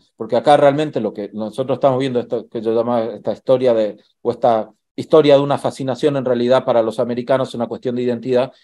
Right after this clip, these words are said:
y sobre todo de la idea que se tenía en este momento de que era posible que desde América pudiéramos crear nuestro clásico propio, que no fuera el clásico grecorromano, que con todas sus derivaciones a lo largo del tiempo,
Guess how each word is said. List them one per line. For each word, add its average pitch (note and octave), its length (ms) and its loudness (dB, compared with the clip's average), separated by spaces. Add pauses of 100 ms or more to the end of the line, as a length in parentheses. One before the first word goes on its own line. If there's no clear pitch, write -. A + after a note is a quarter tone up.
(100)
y C3+ 100 -8
sobre C#3 220 0
todo D3 340 0 (260)
de C#3+ 300 6
la C#3 100 6
idea D#3 340 4
que A#2+ 60 -10
se A2+ 140 -8
tenía C3 260 -2
en C#3 60 0
este D3 160 -4
momento D3 280 -2
de A#2 140 -2
que C#3+ 240 -2 (340)
era D#3 220 6
posible D#3+ 420 0
que C#3+ 320 2
desde B2 260 0
América D3+ 460 0
pudiéramos C3 400 -2
crear C3 240 2
nuestro A2+ 440 -8
clásico C#3 500 0
propio, A#2 340 2
que G2+ 100 -10
no G#2+ 100 -6
fuera A2+ 180 0
el A2 140 -2
clásico A2+ 640 -4 (560)
grecorromano, B2 800 2
que A2+ 300 -2 (120)
con G#2 180 -4
todas A#2+ 220 2
sus A#2 140 -6
derivaciones A2+ 540 -2
a A2+ 40 -2
lo A2+ 120 -4
largo C3+ 180 2
del D3 80 -2
tiempo, D#3 340 -4